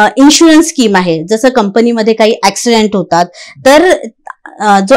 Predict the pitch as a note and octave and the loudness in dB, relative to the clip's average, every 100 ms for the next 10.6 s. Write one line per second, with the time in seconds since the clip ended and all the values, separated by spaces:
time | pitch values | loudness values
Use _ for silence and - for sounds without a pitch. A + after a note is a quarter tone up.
0 | C4+ G3 C#4+ C#4 C4+ C4+ A3+ G3+ G#3 F3+ | 0 -2 0 0 2 0 2 0 0 0
1 | F3 - _ - D#4 D#4+ D#4 E4 - G#3+ | -4 -8 _ -2 0 2 2 2 0 -4
2 | G3+ C4 C#4+ D4 D4+ A#3 B3 C4+ G3+ E3 | 0 2 2 4 2 4 4 4 2 -2
3 | - _ G3+ A#3 F4+ C#4+ G3 G#3+ C4+ - | -8 _ 0 0 2 0 -2 -4 -6 -8
4 | - A#3+ C#4+ D4+ B3+ A#3+ B3 G3 F#3 F3 | -4 2 2 2 0 0 -4 0 -2 -2
5 | A3 A3+ A3 D#3+ E3 D3+ D3+ D#3 - - | -4 -4 -2 -2 -4 -8 -10 -14 -14 -16
6 | - _ _ - - G#3+ B3 D#4 B3+ A#3+ | -16 _ _ -20 -8 0 2 2 0 0
7 | A#3 A#3 - D4 A#3 - E3+ D3+ D#3+ - | 0 -2 0 2 2 0 -6 -6 -12 -12
8 | - - G#3 A#3+ C4+ C#4 D4 D4 C#4+ - | -20 -6 -2 2 4 2 0 -2 -4 -4
9 | G#3 G3+ G3+ - _ G#3+ A#3+ C#4+ C#4 C#4 | 0 0 0 -4 _ 0 0 2 0 0
10 | C4 B3+ - B3 A#3 | 2 0 2 0 0